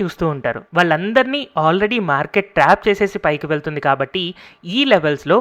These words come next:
మనకు అసలు ఆర్డర్ బ్లాక్ అనేదే లేదు. So ఈ విషయాల్ని మనం ప్రాపర్గా అర్థం చేసుకొని మన రూల్స్ అన్నీ కరెక్ట్గా సాటిస్ఫై అయితేనే అలాంటప్పుడు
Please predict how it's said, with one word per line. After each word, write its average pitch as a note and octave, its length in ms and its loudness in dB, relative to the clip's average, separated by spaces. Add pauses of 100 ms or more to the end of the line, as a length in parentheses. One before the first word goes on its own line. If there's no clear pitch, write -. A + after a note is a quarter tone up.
మనకు F3 240 -2
అసలు A3+ 180 -4 (220)
ఆర్డర్ G3+ 360 2
బ్లాక్ D#3+ 240 2 (160)
అనేదే C3 360 0 (100)
లేదు. C3+ 180 -4 (260)
So A3+ 80 6 (380)
ఈ - 20 0 (160)
విషయాల్ని B3 480 0
మనం F#3+ 140 0 (140)
ప్రాపర్గా G3 580 4
అర్థం E3+ 280 -2
చేసుకొని D#3 440 -6 (420)
మన F3 80 4 (120)
రూల్స్ B3 320 2
అన్నీ A#3 260 -2
కరెక్ట్గా G3 440 2 (100)
సాటిస్ఫై G#3 560 2
అయితేనే G3 340 -2 (280)
అలాంటప్పుడు C#4 560 2